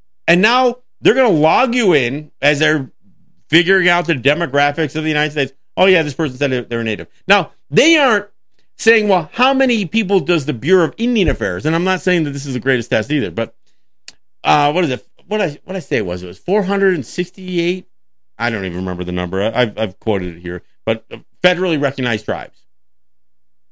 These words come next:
The, the, the federal government has a specific list of so-called tribes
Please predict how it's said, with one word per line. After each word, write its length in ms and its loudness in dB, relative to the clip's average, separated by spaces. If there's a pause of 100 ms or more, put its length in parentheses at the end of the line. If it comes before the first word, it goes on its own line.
(440)
The, 240 0 (120)
the, 280 2 (220)
the 100 -2
federal 320 4
government 400 0
has 240 2
a 120 0
specific 560 0
list 500 0
of 320 0 (340)
so-called 800 2
tribes 600 0